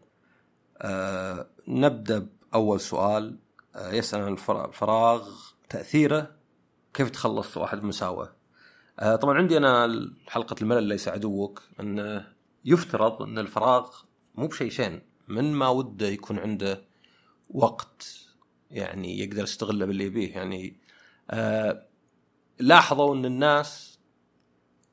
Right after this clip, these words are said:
السعادة نوعًا ما مربوطة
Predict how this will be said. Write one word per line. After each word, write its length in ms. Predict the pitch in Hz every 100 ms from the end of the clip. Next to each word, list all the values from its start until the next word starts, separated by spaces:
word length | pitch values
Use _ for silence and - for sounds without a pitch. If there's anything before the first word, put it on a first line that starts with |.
| _ _ _ -
السعادة 760 | 95 95 - - 117 135 127 117
نوعًا 200 | 113 107
ما 180 | 120
مربوطة 760 | 120 113 101 120 117 117 104 -